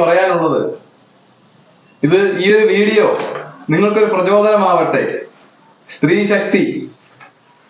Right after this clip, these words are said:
നിങ്ങൾ എത്രയോ പേര് വീടുകളിൽ, ഏ, ജോലി ചെയ്യാതിരിക്കുന്നവരുണ്ട്, അല്ലെങ്കിൽ ജോലിക്ക് പോകുന്നവരുണ്ട്. കണ്ടില്ലേ, ഈ വീട്ടമ്മ വീട്ടിലെ എല്ലാ പണിയും കഴിഞ്ഞിട്ടാണ് പച്ചക്കറി കൃഷി ചെയ്യുന്നു.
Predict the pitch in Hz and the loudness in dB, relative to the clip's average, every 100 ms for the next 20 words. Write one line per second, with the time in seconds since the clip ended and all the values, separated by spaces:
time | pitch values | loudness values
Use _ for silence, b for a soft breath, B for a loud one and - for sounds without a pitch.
0 | _ _ - 165 202 208 202 214 226 214 | _ _ -2 0 2 0 0 2 4 4
1 | 208 196 190 196 202 208 202 185 151 160 | 2 2 0 0 2 2 0 -2 -2 -2
2 | 156 156 175 165 165 170 180 175 170 170 | -2 0 -2 0 0 2 2 2 0 -2
3 | 170 170 165 160 156 156 156 165 165 156 | 0 -2 -2 -2 -2 -2 -4 -2 -2 -2
4 | 160 175 175 170 160 147 143 147 - _ | 0 0 0 0 -2 -2 -4 -8 -14 _
5 | _ _ _ _ _ _ _ 147 165 156 | _ _ _ _ _ _ _ -2 0 0
6 | 165 175 175 180 180 160 170 180 175 170 | 0 0 0 0 0 0 -2 0 0 2
7 | 185 190 175 175 180 175 170 180 175 170 | 2 2 0 -2 -2 -2 -2 0 0 0
8 | 170 - 135 - 170 180 180 175 185 180 | -2 -2 -2 0 0 0 0 -2 0 0
9 | 180 180 196 208 208 - | 2 0 -2 -4 -8 -14